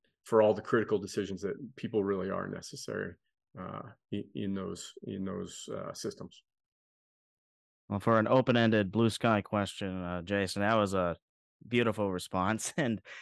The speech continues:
Speaker 2: and I,
Speaker 1: <laughs>
Speaker 2: I, I, I think it's, uh, I think it's worth noting too that, um, you know, all the talk around A I these days, it's, um, it's interesting how it's,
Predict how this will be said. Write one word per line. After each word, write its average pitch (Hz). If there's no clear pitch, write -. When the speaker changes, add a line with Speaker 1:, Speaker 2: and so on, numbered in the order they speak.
Speaker 2:
and 107
I, 104
Speaker 1:
<laughs> -
Speaker 2:
I, 101
I, -
I 113
think 123
it's, -
uh, 110
I 107
think 104
it's 104
worth 110
noting 95
too 90
that, 87
um, 85
you 117
know, 127
all 156
the 139
talk 113
around 85
A 82
I 82
these 78
days, 73
it's, -
um, 78
it's -
interesting 131
how 107
it's, -